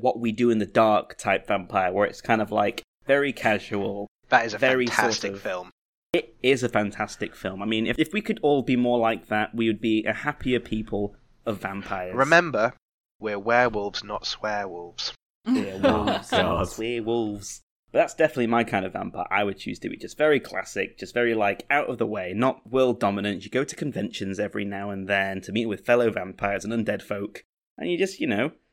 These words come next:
Speaker 1: just live a pretty chill life. I mean, it's a bit shit you have to be invited to places to go inside, but at the same time, you know, live forever. <laughs> Become a cat.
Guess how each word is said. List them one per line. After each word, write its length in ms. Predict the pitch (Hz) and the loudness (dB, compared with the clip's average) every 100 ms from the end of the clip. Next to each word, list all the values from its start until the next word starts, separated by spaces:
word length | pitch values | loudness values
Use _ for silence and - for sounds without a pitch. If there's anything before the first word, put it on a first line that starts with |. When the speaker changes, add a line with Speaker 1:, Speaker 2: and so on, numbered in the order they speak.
| - | -14
Speaker 1:
just 160 | 175 - | -10 -4
live 140 | 170 | 0
a 60 | 175 | 0
pretty 280 | - 175 180 | 0 0 -2
chill 260 | - 185 | 0 2
life. 360 | 175 190 - - | 4 4 2 -2
I 40 | 120 | -2
mean, 120 | 113 | -2
it's 180 | - - | -4 -2
a 40 | |
bit 200 | 143 - | -2 0
shit 240 | - - | 0 0
you 60 | 110 | 0
have 80 | 107 | -2
to 60 | - | 0
be 100 | 101 | -2
invited 380 | 90 113 95 - | 2 2 2 -2
to 60 | |
places 300 | - - 98 | -8 -8 -8
to 80 | 92 | -8
go 120 | 95 | -8
inside, 560 | 101 - 113 95 - - | -8 0 2 2 0 -10
but 100 | 101 - | -6 -6
at 60 | _ _ _ | _ _ _
the 60 | - | -8
same 220 | 104 107 | -4 -4
time, 280 | - 113 127 | -2 -2 -2
you 60 | 110 | -2
know, 140 | 135 - _ _ _ - | -4 -6 _ _ _ -10
live 200 | 92 98 | -6 -4
forever. 420 | 120 135 139 120 - | 0 2 4 4 2
<laughs> 320 | - _ _ | -16 _ _
Become 220 | - - 113 | -12 -6 -4
a 40 | |
cat. 380 | 196 127 - | 0 0 -2